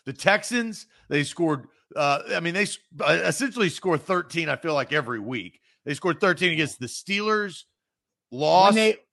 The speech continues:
Speaker 2: when they lose, eighty percent of the time, they've scored thirteen points. That's like an Anchorman sixty percent stat for you
Speaker 1: Yeah,
Speaker 2: right there.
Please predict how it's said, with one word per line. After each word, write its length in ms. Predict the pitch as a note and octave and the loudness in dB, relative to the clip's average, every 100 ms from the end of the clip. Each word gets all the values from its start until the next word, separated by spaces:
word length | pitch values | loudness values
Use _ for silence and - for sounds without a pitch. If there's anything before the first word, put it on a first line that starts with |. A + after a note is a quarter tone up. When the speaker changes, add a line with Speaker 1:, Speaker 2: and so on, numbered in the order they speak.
| - | -6
Speaker 2:
when 180 | F3 G#3+ | 0 4
they 160 | A3 | 4
lose, 720 | A3 C4 B3+ G3+ F#3 E3+ C#3 - | 8 8 10 8 4 0 -8 -4
eighty 280 | G#3+ A3+ A#3+ | 2 2 2
percent 360 | A3+ G#3 A#3 G#3 | -2 -2 0 0
of 100 | F#3 | 0
the 80 | |
time, 460 | - G3+ F3+ E3 D#3 | 2 4 4 2 0
they've 220 | E3+ E3+ | -2 -2
scored 320 | - G3 F3 | -2 0 0
thirteen 420 | - E3+ E3+ D#3 C#3 | -2 -4 -6 -10 -10
points. 420 | B2 G#2 - - C#3+ | -12 -12 -18 -16 -8
That's 260 | D3+ F3 F3+ | -4 -2 -4
like 140 | D#3 | -6
an 100 | D3+ D#3+ | -8 -8
Anchorman 520 | F3 E3 E3 D3+ D3 | -8 -6 -6 -6 -8
sixty 360 | - E3+ - | -12 -14 -14
percent 400 | D3+ D3 - D#3 | -14 -14 -12 -14
stat 340 | - D3 B2 G2 | -12 -12 -12 -12
for 180 | C3 B2+ | -12 -4
you 60 | |
Speaker 1:
Yeah, 120 | B2 | -2
Speaker 2:
right 100 | B2 | -2
there. 140 | B2 | -2